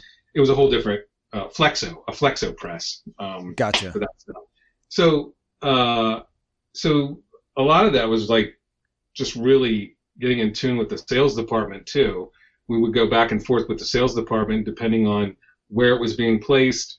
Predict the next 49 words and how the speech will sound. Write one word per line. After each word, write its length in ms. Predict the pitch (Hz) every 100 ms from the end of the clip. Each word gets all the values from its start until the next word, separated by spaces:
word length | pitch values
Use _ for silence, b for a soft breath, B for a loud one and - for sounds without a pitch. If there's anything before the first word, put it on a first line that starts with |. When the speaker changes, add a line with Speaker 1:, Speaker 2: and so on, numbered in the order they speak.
| _ _ _ _
Speaker 1:
Um, 340 | 104 101 101 104
so 180 | - 143
they 140 | 143
were 140 | 196 -
kind 160 | 156 127
of 60 |
a 40 | 107
distributor. 580 | 104 - 139 107 90 85
So 180 | 127 110
for 100 | 127
instance, 300 | 127 113 110
like, 140 | 107
the 80 | 104
sales 240 | 147 135
department 340 | 113 123 107 101
would 80 |
go 60 | 110
out 240 | 110 110
to 240 | - 113 104
Walmart 560 | 120 117 107 95 95
and 100 | 104
say, 200 | 104 113
"Hey, 180 | 123 131
we 160 | 113 127
have 160 | 113
this 240 | 107 104 - b b b _
little 280 | 113 110 104
display 480 | 104 - 165 208 127
that 140 | 110 214
we 80 |
want 140 | 107 101
to 60 |
put 120 | - 214
up 200 | 107 110
in 220 | 110 117
your 100 | 120
store. 460 | - 180 - 90 90
Is 160 | 92
that 160 | 101 104
okay?" 360 | 208 147 90 - b b b b -
And 280 | 104 104 104
they 60 | 110
would 160 | 107
talk 200 | 107 101
it 80 | 104
out. 320 | 95 107 107
And 200 | 101 101 - _
then 140 | 123 123
they, 260 | 117 110